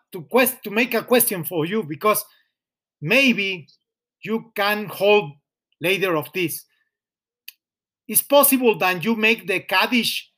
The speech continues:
when my da-, my father died and passed away maybe around ten years ago.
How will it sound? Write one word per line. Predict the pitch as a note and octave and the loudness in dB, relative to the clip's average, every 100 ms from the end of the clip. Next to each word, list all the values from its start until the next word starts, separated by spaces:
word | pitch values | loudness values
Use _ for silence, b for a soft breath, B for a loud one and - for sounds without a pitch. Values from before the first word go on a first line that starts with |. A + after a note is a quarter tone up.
| _ _ _ | _ _ _
when | _ F3+ F3+ | _ -4 -2
my | E3+ F3 | 0 0
da-, | D3+ E3+ F3 G3 G3+ - | 0 0 2 2 0 -6
my | D#3 E3+ E3+ | -4 -2 -2
father | - F#3+ G#3+ A3 | -2 0 2 2
died | F3+ C#3+ F#3 G3+ G#3 F3 _ _ _ _ _ _ | 0 0 2 2 0 -6 _ _ _ _ _ _
and | - D3+ C#3+ | -14 -8 -4
passed | F#3 | -2
away | G#3 E3+ G3 G3+ - _ _ _ _ | 0 0 0 -2 -6 _ _ _ _
maybe | D3 G3 G3+ | -4 -2 0
around | F3+ E3+ F3+ F#3+ F#3+ F#3 E3 C3 _ _ _ _ _ _ _ _ _ | 0 2 2 4 0 -2 -6 -12 _ _ _ _ _ _ _ _ _
ten | - G3 G3 | -8 -8 -6
years | D3 F#3+ G#3 A3+ | -6 0 2 2
ago. | F#3 D#3+ G3+ B3 B3 | -2 -2 2 2 2